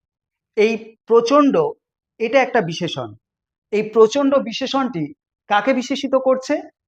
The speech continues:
বেগকে বিশেষিত করছে। বেগে বিশেষণ,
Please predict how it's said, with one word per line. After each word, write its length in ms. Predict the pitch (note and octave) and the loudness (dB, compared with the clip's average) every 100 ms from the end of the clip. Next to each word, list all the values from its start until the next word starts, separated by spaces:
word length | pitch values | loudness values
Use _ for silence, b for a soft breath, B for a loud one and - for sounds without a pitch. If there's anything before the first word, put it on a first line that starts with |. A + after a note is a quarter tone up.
| E3 B2+ | -16 0
বেগকে 400 | G3 G#3+ - G#3 | 0 0 -2 -2
বিশেষিত 420 | E3+ E3+ D3+ D#3+ | -2 -8 -8 -6
করছে। 420 | D3+ C#3 B2+ - A#2+ - _ _ _ _ _ C3+ | -6 -6 -10 -14 -16 -16 _ _ _ _ _ 2
বেগে 280 | G#3 B3 C#4 | 4 4 0
বিশেষণ, 520 | G3+ A3 C4 - C#4+ | -2 -2 -2 0 -2